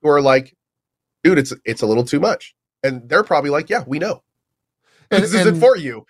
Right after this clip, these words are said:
Speaker 1: <laughs>
Speaker 2: and I, I think, like,
Speaker 1: And that's
Speaker 2: it's a,
Speaker 1: fine.
Speaker 2: it's a bigger discussion, too, when it comes down to, like, how the games are structured, 'cause in P O E's world, it's free to play, so they wanna keep the player around for long, so they create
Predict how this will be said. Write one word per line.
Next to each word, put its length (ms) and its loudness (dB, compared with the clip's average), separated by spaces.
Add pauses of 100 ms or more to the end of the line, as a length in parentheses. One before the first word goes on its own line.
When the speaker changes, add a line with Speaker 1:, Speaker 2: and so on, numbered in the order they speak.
(140)
Speaker 1:
<laughs> 500 2
Speaker 2:
and 100 4
I, 80 -2 (120)
I 100 2
think, 300 -4 (100)
like, 200 -2
Speaker 1:
And 80 2
that's 120 0
Speaker 2:
it's 100 -4
a, 20 -4
Speaker 1:
fine. 260 -8 (180)
Speaker 2:
it's 140 -6
a 60 0
bigger 320 2
discussion, 680 -2
too, 220 0
when 100 0
it 100 -4
comes 280 -2
down 340 -2
to, 160 -6
like, 280 -2
how 200 -2
the 80 -4
games 380 -8
are 180 -2
structured, 640 -4
'cause 320 -4 (640)
in 120 -8
P 220 -4
O 140 4
E's 640 -6 (260)
world, 520 -2 (540)
it's 120 -12
free 240 2
to 80 4
play, 480 -6 (140)
so 180 -8
they 160 2
wanna 180 -2
keep 200 -4
the 60 -12
player 360 0
around 240 0
for 120 -6
long, 440 -2
so 120 -10
they 120 -6
create 340 -4